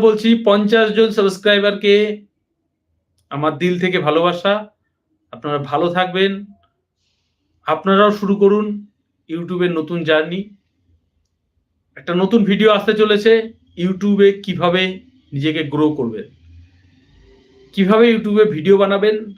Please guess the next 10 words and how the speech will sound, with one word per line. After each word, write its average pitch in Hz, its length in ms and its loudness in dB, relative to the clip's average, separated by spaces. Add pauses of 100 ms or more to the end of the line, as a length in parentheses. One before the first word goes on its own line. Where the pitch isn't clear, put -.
(140)
কিভাবে 175 280 -2 (100)
ভাইরাল 151 320 2
হবেন, 185 200 -2 (140)
কিভাবে 170 280 -4 (1300)
চার 165 200 0
হাজার 180 220 2 (500)
ঘন্টা 151 360 -2 (240)
বা 147 160 -6
তিন 156 180 -4
হাজার 170 160 2